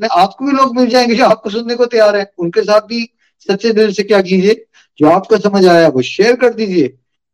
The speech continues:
मैं अभी भी यही करता हूँ कि मुझे तो ज्यादा कुछ आता नहीं है, जो आता है भगवान की कृपा से मैं शेयर करता रहता हूँ। साथ में क्या करता हूँ, सच्चे दिल से आप लोगों की प्रार्थना करता हूँ कि प्रभु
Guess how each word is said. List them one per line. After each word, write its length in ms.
मैं 60
अभी 200
भी 140
यही 100
करता 300
हूँ 120
कि 200
मुझे 200
तो 180
ज्यादा 200
कुछ 180
आता 260
नहीं 160
है, 80
जो 160
आता 420
है 160
भगवान 300
की 80
कृपा 220
से 200
मैं 80
शेयर 260
करता 300
रहता 260
हूँ। 120
साथ 160
में 80
क्या 140
करता 280
हूँ, 160
सच्चे 320
दिल 240
से 300
आप 200
लोगों 180
की 100
प्रार्थना 460
करता 260
हूँ 60
कि 60
प्रभु 340